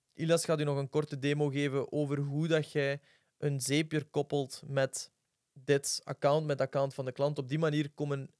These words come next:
leads, gegevens die verzameld zijn via de advertentie, automatisch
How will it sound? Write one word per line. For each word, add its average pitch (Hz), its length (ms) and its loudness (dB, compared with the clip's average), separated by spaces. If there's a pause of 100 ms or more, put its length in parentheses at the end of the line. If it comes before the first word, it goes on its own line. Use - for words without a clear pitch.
(160)
leads, 147 680 -2 (200)
gegevens 143 440 -2
die 139 100 -2
verzameld 135 480 0
zijn 131 200 0
via 139 220 0
de 135 60 0
advertentie, 143 600 -2 (300)
automatisch 151 800 2